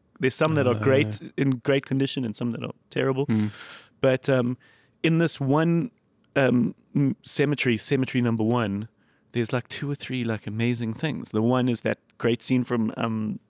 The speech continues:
Speaker 1: Easy Rider when they, like,
Speaker 2: Yeah.
Speaker 1: trip out and, and he, I think it's Dennis Hopper or one of them, like, lies in that, in that stone statue's arms.
Speaker 2: Oh, okay,
Speaker 1: Like,
Speaker 2: yes.
Speaker 1: you see that,
Speaker 2: Yeah,
Speaker 1: you can
Speaker 2: yeah.
Speaker 1: see that, which is
Speaker 2: Right.
Speaker 1: awesome. Um,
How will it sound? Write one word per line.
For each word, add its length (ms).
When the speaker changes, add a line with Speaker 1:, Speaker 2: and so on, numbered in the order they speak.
Speaker 1:
Easy 240
Rider 460
when 160
they, 80
like, 180
Speaker 2:
Yeah. 80
Speaker 1:
trip 220
out 220
and, 160
and 140
he, 260
I 20
think 140
it's 100
Dennis 300
Hopper 520
or 340
one 200
of 80
them, 160
like, 180
lies 520
in 100
that, 260
in 100
that 280
stone 760
statue's 640
arms. 340
Speaker 2:
Oh, 220
okay, 160
Speaker 1:
Like, 100
Speaker 2:
yes. 480
Speaker 1:
you 140
see 260
that, 140
Speaker 2:
Yeah, 100
Speaker 1:
you 60
can 80
Speaker 2:
yeah. 100
Speaker 1:
see 120
that, 300
which 140
is 160
Speaker 2:
Right. 120
Speaker 1:
awesome. 340
Um, 640